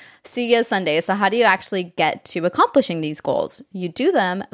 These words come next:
by sitting down weekly and scheduling out your week with C E O Sunday. Um, I am really, really, um, anal is not the right word, but I'm, I'm kinda anal with my C E O Sunday. Like,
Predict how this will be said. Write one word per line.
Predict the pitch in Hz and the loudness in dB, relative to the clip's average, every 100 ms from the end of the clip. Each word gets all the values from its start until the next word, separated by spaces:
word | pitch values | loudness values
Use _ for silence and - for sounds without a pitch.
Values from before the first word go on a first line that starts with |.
| 170 - | -4 2
by | 285 208 170 214 | 4 4 0 -4
sitting | - 170 202 | -2 -2 0
down | 277 392 | -2 0
weekly | 233 185 - 160 175 - | -2 -4 -6 -4 -2 -4
and | 175 | -6
scheduling | 175 170 160 190 196 196 | -6 -4 -4 -4 -6 -6
out | 165 - | -6 -6
your | 196 190 | -8 -6
week | 175 156 - | -6 -8 -6
with | 170 165 | -6 -6
C | - 156 156 165 | -6 -6 -2 -2
E | |
O | 160 | -2
Sunday. | - - - 69 185 - - - - | -4 -8 -4 -4 -4 -12 -20 -20 -4
Um, | - 196 160 165 - - | 0 2 0 -4 -4 2
I | 175 180 240 302 302 302 - | 4 4 2 2 0 -2 -2
am | 190 190 180 180 175 185 190 - - | -2 0 2 0 -2 -6 -10 -16 -8
really, | 196 269 381 | 0 2 4
really, | 285 247 233 226 233 226 _ _ _ _ _ _ _ - - - | 2 2 2 0 -2 -4 _ _ _ _ _ _ _ -18 -12 -2
um, | 180 165 113 156 185 - _ _ | 0 0 -2 -8 -12 -16 _ _
anal | 196 262 254 | 0 2 2
is | 202 | 2
not | 170 185 | -2 -2
the | 180 | -2
right | 160 165 - | 0 -2 -2
word, | 165 190 | -2 0
but | 196 | -2
I'm, | 208 202 | -4 -4
I'm | 214 | -4
kinda | 269 370 - | -2 -2 -2
anal | 185 180 | -2 0
with | 160 - | -2 -2
my | 160 | -6
C | - - | -6 -4
E | 156 | -4
O | |
Sunday. | - - - | -4 -6 -6
Like, | 156 156 - | -4 -4 -6